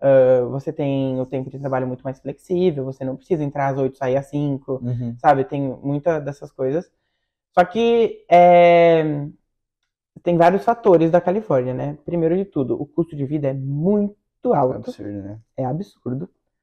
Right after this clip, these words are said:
Speaker 1: É, comparação de, tipo, aluguel é, sei lá, três vezes maior.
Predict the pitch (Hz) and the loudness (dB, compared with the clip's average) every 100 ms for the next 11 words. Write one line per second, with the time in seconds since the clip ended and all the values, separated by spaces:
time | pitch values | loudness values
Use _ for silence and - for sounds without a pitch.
0 | _ _ - 131 127 127 151 147 147 143 | _ _ -2 0 0 -2 -4 0 0 0
1 | 147 147 147 139 - 135 135 135 131 196 | -2 -2 -2 -4 -4 -2 -2 0 0 2
2 | 139 131 135 131 127 - _ _ _ _ | 2 2 4 2 0 -8 _ _ _ _
3 | - 165 127 143 _ _ _ _ _ 160 | -2 0 0 -2 _ _ _ _ _ 2
4 | 165 160 135 131 127 120 120 139 | 4 4 0 -2 -2 -4 -4 -8